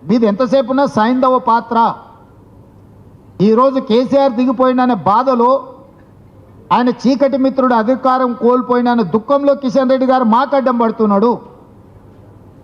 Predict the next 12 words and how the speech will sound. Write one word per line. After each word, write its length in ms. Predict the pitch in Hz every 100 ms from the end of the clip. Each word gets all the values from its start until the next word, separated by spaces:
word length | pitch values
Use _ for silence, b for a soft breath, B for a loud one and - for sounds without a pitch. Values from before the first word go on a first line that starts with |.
| - - - - - - - - - - - - - - -
కిషన్ 280 | 190 269 269
రెడ్డి 180 | 262
గారు, 240 | 262 254 277
మీ 160 | 254
చిత్తశుద్ధి 640 | 262 - 233 277 226 247 269
నిరూపించుకోవాలంటే 880 | 254 262 214 247 - 240 233 226
మీరు 180 | 262 254
ఈ 100 | 240
అనుమతులు 520 | 214 214 262 269 269
తీసుకొని 360 | 247 240 247 247
హైదరాబాద్కు 560 | 233 214 220 220 196 190
రావాలి. 340 | 185 190 156